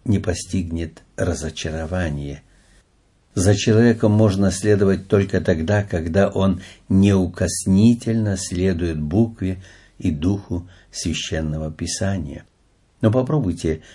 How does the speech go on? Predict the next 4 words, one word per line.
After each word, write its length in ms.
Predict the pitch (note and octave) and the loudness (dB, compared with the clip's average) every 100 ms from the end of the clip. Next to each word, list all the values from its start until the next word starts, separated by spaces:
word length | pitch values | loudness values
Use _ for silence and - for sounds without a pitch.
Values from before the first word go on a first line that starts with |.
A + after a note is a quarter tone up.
| _ | _
когда-нибудь 800 | - E2+ F2 G#2 F#2+ F2 G#2 G#2 | -2 0 2 2 2 2 0 0
убедить 560 | F#2+ F2 F2+ E2 A2 G#2+ | 0 0 0 2 0 0
в 80 | - | -4
чем-то 600 | - G3 G2 - F2+ | 2 4 4 2 0